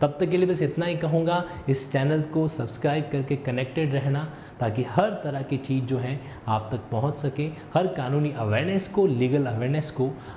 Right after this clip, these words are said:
आप तक पहुँचाने का एक सूक्ष्म प्रयास जो है मैं तनसुख पालीवाल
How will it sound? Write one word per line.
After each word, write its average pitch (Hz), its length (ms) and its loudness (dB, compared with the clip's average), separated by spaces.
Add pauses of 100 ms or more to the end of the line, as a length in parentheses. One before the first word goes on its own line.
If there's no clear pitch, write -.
(120)
आप 113 280 0
तक 143 240 -6
पहुँचाने 123 420 -2
का 127 120 -4
एक 123 180 -4
सूक्ष्म - 420 0
प्रयास 123 500 0
जो 147 80 4
है 135 180 0 (340)
मैं 151 180 2 (260)
तनसुख 135 360 0
पालीवाल 113 440 -2